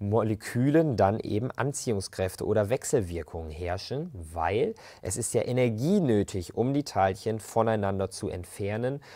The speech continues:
und voneinander zu trennen. Woran liegt das? Schauen wir uns noch einmal unser H C L an. Hier noch mal einmal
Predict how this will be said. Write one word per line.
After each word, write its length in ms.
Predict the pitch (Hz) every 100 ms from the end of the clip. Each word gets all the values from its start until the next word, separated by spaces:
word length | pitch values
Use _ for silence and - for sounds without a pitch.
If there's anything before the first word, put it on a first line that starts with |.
| -
und 140 | - 123
voneinander 680 | - 143 139 82 82 85
zu 160 | - 156
trennen. 340 | - 101 87 - _ _ _ - - _
Woran 420 | 90 95 113 131
liegt 300 | 127 87 -
das? 280 | - - - - _ _ _ _ _ _ _ _ - _
Schauen 280 | - 120 139
wir 120 | 127
uns 240 | 123 117
noch 300 | 98 104 101
einmal 480 | 95 98 101 95 95 - - - _
unser 640 | 135 147 131 131 131 -
H 200 | 90 95
C 220 | - 127
L 260 | - 117 101
an. 240 | 80 80
Hier 220 | 80 110
noch 160 | 110 107
mal 180 | 110 101
einmal 300 | - 87 82